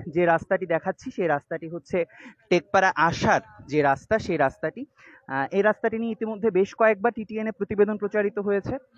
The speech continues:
আহ, লাইভ দেখানো হয়েছে, কিন্তু, আহ, সংস্কারের পরেও এই রাস্তাটি, আহ, যেমন পানি উঠে যেত ঘণ্টাখানেকের বৃষ্টিতেই, আহ, এখনো ঠিক একই রকমভাবেই কিন্তু এই রাস্তাগুলোতে পানি উঠে যায়।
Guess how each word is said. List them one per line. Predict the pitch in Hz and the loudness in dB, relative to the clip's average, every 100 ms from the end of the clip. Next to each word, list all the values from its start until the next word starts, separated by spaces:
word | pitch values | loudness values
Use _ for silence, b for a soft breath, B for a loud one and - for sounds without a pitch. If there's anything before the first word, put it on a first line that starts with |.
| b b | b b
আহ, | 147 147 143 | 2 2 4
লাইভ | 156 196 - - | 4 2 -2 -6
দেখানো | 156 180 196 175 | -4 -2 -4 -2
হয়েছে, | 147 131 - | -2 -4 -6
কিন্তু, | 220 175 175 185 185 B B | -8 -8 -4 -4 -4 B B
আহ, | 151 143 | 2 2
সংস্কারের | 143 202 208 - 240 226 | 4 2 2 2 4 4
পরেও | 208 190 190 - | 4 4 2 0
এই | 165 196 | 0 2
রাস্তাটি, | 190 180 - 202 233 254 - | 2 0 0 0 0 -10 -6
আহ, | 151 143 139 | 0 2 2
যেমন | 127 160 190 | 0 -2 -2
পানি | 214 190 202 | -2 0 0
উঠে | 202 226 | 0 0
যেত | 196 240 | 2 0
ঘণ্টাখানেকের | 226 170 160 165 180 156 151 | -2 -2 -2 -2 -4 -2 -4
বৃষ্টিতেই, | 143 - 190 208 294 B B B | -4 -6 -4 -4 -4 B B B
আহ, | 147 143 143 | 0 2 2
এখনো | 165 - 247 196 | 0 0 0 0
ঠিক | - 202 | -2 0
একই | 180 175 233 | 0 0 0
রকমভাবেই | 226 226 208 165 190 220 | -2 -2 -2 0 0 -2
কিন্তু | 214 190 123 - B B B _ - | -6 -6 -8 -10 B B B _ 0
এই | 185 | 2
রাস্তাগুলোতে | 180 175 - 208 208 214 220 | 4 0 2 0 2 -2 0
পানি | 180 165 156 | 0 0 -2
উঠে | 131 120 | -2 -4
যায়। | 113 | -4